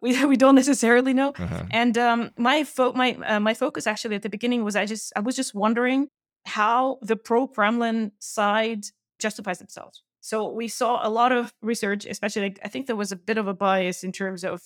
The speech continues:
Speaker 1: mm, Russia scholarship in general. Most people were interested in the oppositional narratives. And I was like, "Yeah, yeah, I, it's super interesting, of course, but I also wanna see what the pro-Kremlin side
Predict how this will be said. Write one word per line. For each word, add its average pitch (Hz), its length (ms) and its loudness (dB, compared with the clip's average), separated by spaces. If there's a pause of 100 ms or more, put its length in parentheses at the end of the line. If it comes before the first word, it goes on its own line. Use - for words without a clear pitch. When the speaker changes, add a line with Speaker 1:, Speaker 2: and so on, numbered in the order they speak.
Speaker 1:
mm, 180 220 -10
Russia 208 220 -2
scholarship 185 460 -8
in 180 80 -6
general. 175 500 -4 (320)
Most 233 300 0
people 262 200 -2
were 208 120 2
interested 220 360 -4
in 170 80 -6
the 185 80 -10
oppositional 185 480 -6
narratives. - 540 -14 (540)
And 208 400 0
I 233 60 6
was 262 100 2
like, 233 160 -4
"Yeah, 349 180 0
yeah, 370 180 0
I, 254 100 4
it's 330 340 -2
super 370 180 -4
interesting, 302 320 2
of 226 80 -2
course, 220 220 0
but - 180 2
I 240 80 4
also 330 220 -2
wanna 302 180 0
see 269 440 -4
what 220 520 -2
the 233 100 2
pro-Kremlin 220 680 -2
side 170 320 -2